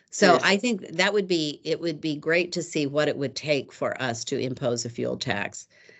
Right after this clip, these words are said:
Speaker 1: And of
Speaker 2: Yes.
Speaker 1: course, there's gonna be, um, philosophical concerns about that at this, because the, our environmental friends are moving us, trying to move us away from diesel, and so they don't wanna rely on fuel taxes.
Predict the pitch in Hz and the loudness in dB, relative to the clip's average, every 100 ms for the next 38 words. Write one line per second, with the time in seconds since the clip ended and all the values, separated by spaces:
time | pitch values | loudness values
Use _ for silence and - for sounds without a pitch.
0 | _ - - 165 160 - 202 190 - 160 | _ -6 2 4 4 6 6 6 2 4
1 | 160 160 160 170 156 151 147 147 147 - | 6 6 4 4 4 4 4 4 2 -2
2 | 127 123 120 120 - _ - 190 175 165 | -4 -2 -4 -6 -8 _ 2 6 6 4
3 | 165 151 160 - 131 143 127 - 135 135 | 2 0 0 0 0 0 -2 2 2 2
4 | 127 127 123 - 131 127 - - - - | 2 2 0 2 2 0 -4 -6 -6 -6
5 | - 139 135 147 135 - - - - - | -4 -4 0 2 2 0 -10 -20 -20 -20
6 | _ - 143 - 127 127 127 127 - 135 | _ 4 4 4 2 2 2 0 0 2
7 | 135 139 156 180 170 170 147 143 139 139 | 6 6 8 6 4 2 2 2 2 2
8 | 135 127 123 - - 156 143 139 135 131 | 2 0 -2 -2 2 2 4 2 0 0
9 | 131 131 131 123 135 196 190 135 139 127 | 2 2 0 -2 2 2 4 2 2 0
10 | - 139 131 135 123 - 135 135 127 123 | 0 0 4 2 2 0 0 2 2 2
11 | 120 120 117 127 123 120 120 - - - | 4 2 0 0 -2 -2 -6 -16 -20 -20
12 | - - 180 175 156 - - - - - | -10 4 6 6 2 -2 -4 -4 -6 -8